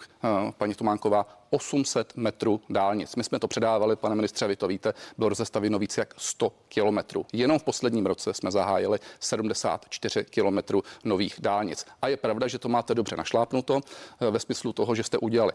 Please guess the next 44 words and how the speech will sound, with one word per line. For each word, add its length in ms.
rozumný 500
rozpočet 440
v 20
rámci 320
S 80
F 200
D 120
I 200
na 240
tento 280
rok 200
který 220
je. 160
My 100
to 120
máme 220
ale 120
spolu 240
velký 280
spor, 260
protože 240
vám 120
tam 120
chybí 240
třicet 400
miliard 320
korun 300
a 60
řešíme 380
to, 160
kde 160
ty 100
peníze 320
vezmete. 420
A 80
já 100
jsem 220
proti 300
tomu, 240
abyste 240
si 160
půjčovali, 640
protože 260
tím 240